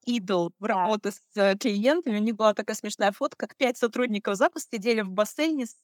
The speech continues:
Speaker 1: э, мячиками. Каждый из них держал в руках там кто блокнот, кто ноутбук.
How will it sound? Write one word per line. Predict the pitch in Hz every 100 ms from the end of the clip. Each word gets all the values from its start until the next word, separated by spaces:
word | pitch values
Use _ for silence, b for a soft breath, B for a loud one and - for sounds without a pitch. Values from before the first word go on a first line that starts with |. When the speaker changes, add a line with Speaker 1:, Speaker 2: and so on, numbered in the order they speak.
| _
Speaker 1:
э, | 220 208
мячиками. | 208 214 180 - - 196 180 175
Каждый | - 254 208 220
из |
них | 226 240
держал | 226 202 208 233 208
в |
руках | 196 196 214 202
там | - 185 180
кто | - 247
блокнот, | 220 214 - 240 220
кто | - 208
ноутбук. | 208 202 202 190 269 330